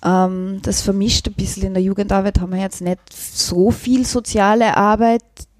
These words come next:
die wir machen. Es ist ja ganz viel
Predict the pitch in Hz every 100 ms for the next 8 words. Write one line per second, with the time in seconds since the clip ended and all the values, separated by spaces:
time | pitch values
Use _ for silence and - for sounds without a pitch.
0 | _ - 220 208 226 214 196 202 - -
1 | 254 233 - 202 - - - 202 196 185
2 | - - 190 - - 202 202